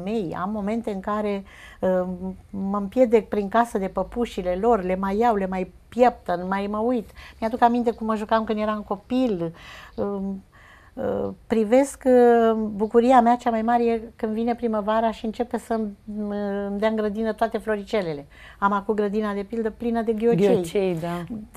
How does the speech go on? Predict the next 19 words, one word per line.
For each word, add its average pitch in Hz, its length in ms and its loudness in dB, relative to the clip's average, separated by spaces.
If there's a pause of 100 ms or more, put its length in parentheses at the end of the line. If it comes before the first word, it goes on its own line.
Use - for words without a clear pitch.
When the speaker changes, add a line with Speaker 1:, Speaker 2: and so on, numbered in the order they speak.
(180)
Speaker 1:
Astea-s 330 280 -2
bucuriile 185 640 -2
mele. 143 380 -8 (720)
Uh, 190 240 -6 (100)
că 226 100 -6
văd 269 180 4
natura 262 480 4
care 185 280 -4
naște 202 540 -6 (380)
și - 200 -20 (320)
cred 370 260 -4
că 262 140 2
frumusețea 240 640 -2
sufletească, 185 680 -6
asta 185 320 -6
ar 175 100 -4
trebui 170 320 -4
să, 196 300 -6 (380)
sufletul 190 720 -4